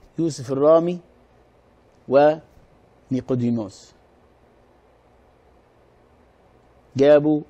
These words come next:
أرطال، مية رطل من، آه، ال-، آه، الحنوط، دهنوا بيه الجسد المقدس قبل ما يخش القبر،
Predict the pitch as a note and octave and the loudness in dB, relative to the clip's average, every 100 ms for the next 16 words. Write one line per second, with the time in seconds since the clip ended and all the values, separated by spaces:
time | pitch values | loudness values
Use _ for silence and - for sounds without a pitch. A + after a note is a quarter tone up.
0 | _ B2 A#2 - C3+ C3+ C3+ - _ _ | _ -8 -8 0 2 2 0 -10 _ _
1 | _ _ C#3 E3 D3 - C#3 C3+ C3 B2+ | _ _ -6 -6 -4 2 2 2 -4 -2
2 | C3 B2+ - _ _ _ _ A2 A2+ A2+ | -2 -4 -10 _ _ _ _ -8 -6 -6
3 | B2+ B2 A#2 A2+ A2 A2+ A2+ A2+ A2+ A2+ | -6 -6 -4 -4 -4 -4 -8 -12 -14 -16
4 | - A2+ - B2+ D#3 F3+ - _ _ _ | -14 -16 -8 -4 -2 -4 -8 _ _ _
5 | _ - C#3+ C#3+ C#3 C3 C#3+ B2+ C3+ C#3 | _ -4 -2 -2 -2 0 2 2 0 -2
6 | B2+ B2 A#2+ C#3 C#3+ C#3+ - C3+ C3 A#2+ | -4 -6 -4 -4 -2 -4 -6 -8 -6 -6
7 | G#2+ - C3 - - A#2+ - D3+ F#3+ | -6 -8 -8 -12 -14 -14 -4 -4 -4